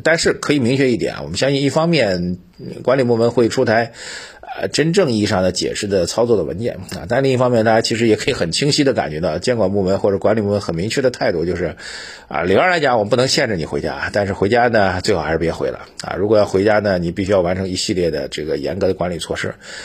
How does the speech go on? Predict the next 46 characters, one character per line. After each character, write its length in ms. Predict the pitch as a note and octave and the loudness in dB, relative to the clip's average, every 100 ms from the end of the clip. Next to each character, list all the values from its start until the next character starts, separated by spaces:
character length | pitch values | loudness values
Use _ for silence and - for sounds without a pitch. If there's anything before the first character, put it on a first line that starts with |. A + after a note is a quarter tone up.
| - - - | -16 -20 -6
当 120 | G#2 | 0
然， 100 | A2+ | 0
结 140 | A2+ D3 | 2 2
论 140 | C3+ | 2
呢， 80 | G2 | 2
就 80 | F#2 | 0
是 80 | |
最 160 | E2 B2 | 0 0
好， 100 | D2 | 0
最 160 | - E2 | -2 -2
好 100 | C#2 | -2
别 120 | D#2+ | -2
回 160 | - | -2
了。 160 | D2 - - - | -4 -4 -14 -18
哈， 340 | - - B2 F#2+ | -10 -4 -2 -2
这 160 | - | -2
个 100 | G2 | 2
我 120 | F2+ E2+ | 2 2
觉 60 | |
得 40 | F#2+ | 2
大 140 | G#2 | 2
家 80 | G2+ | 4
都 100 | A2 | 4
已 60 | |
经 120 | F#2+ G2 | 2 0
感 160 | - | -2
受 120 | - | 0
到 100 | G#2 | 2
这 60 | G2+ | 2
样 120 | E2 | 0
一 60 | D#2+ | -4
点， 160 | D#2+ | -8
很 240 | A#1+ - D#2 | -8 -8 -2
多， 340 | G#2 A2 A2+ A2 - | 2 4 4 2 -4
嗯， 420 | A#2+ - C#2+ D2 G2 | -20 -20 -16 -14 -6
这 120 | G2 | -2
个 100 | F#2 | -2
朋 160 | - | 0
友 60 | G#2+ | 0
们 100 | G#2 | 0
也 80 | G2+ | 0
已 60 | |
经 100 | G2 | 0
做 220 | G2+ C3+ G#2+ | 0 0 0
好 240 | D2+ G#1+ | -2 -6
了， 240 | D2 D#2+ | -8 -8